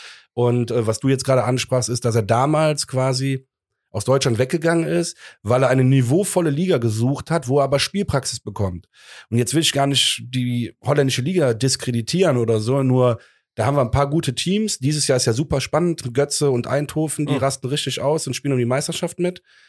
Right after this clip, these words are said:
Speaker 1: Tatsächlich, also das
Speaker 2: Das ist eigentlich schön übrigens, Mario Götze, schönes Thema damit,
Speaker 1: Ja,
Speaker 2: Eindhoven,
Speaker 1: ja,
Speaker 2: aber
Speaker 1: anderes Zeitthema, aber was ich sagen wollte ist, er hat das genutzt, weil er ge-, seine Chance da gesehen haben, g-, gesehen hat, viel Spielpraxis zu sammeln und das hat ja auch funktioniert.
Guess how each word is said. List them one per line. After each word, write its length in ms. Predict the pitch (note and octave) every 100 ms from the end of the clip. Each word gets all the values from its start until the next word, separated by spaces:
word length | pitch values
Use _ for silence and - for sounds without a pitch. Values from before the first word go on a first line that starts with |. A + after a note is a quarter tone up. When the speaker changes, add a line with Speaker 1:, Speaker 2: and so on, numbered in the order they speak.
| _
Speaker 1:
Tatsächlich, 500 | A#2+ D3+ E3 A2+ A2+
also 180 | A2+ A2+
das 100 | A#2
Speaker 2:
Das 60 |
ist 40 | B2+
eigentlich 120 | A#2+
schön 200 | - C#3+
übrigens, 340 | G#2+ G2+ F#2+
Mario 240 | G#2+ A2 G2+
Götze, 240 | A2+ A2
schönes 300 | G2+ A#2+ G2+
Thema 260 | A#2 A2+ F#2+
damit, 260 | F2+ F2+ A#2
Speaker 1:
Ja, 120 | A#2+
Speaker 2:
Eindhoven, 280 | G2+ G2 F#2+
Speaker 1:
ja, 120 | A#2
Speaker 2:
aber 120 | C3+
Speaker 1:
anderes 300 | E3 F3 C#3
Zeitthema, 420 | D3+ D3+ - A#2+ A#2+
aber 280 | B2 C3 B2 - -
was 100 | C3+
ich 60 | C3
sagen 180 | D3
wollte 220 | D#3 E3+ E3+
ist, 140 | D#3
er 120 | C3
hat 140 | C3+ D#3
das 160 | -
genutzt, 360 | C#3 D3 F#3+ -
weil 80 | C#3
er 100 | C3
ge-, 140 | B2
seine 240 | A#2+ C3+ E3
Chance 320 | - D#3+ -
da 140 | C#3 D3+
gesehen 340 | C#3 D3 C#3+
haben, 240 | C#3 C3 -
g-, 280 | A2+ A#2
gesehen 340 | A#2 A2 C#3+ C3
hat, 140 | C3
viel 280 | - E3+ E3
Spielpraxis 600 | - E3 D3+ G2+ - G#2
zu 100 | G#2
sammeln 240 | G2+ A#2+
und 80 | C#3
das 140 | A#2 B2
hat 100 | C#3+
ja 60 |
auch 80 | C#3+
funktioniert. 520 | E3 - E3+ C#3+ F#2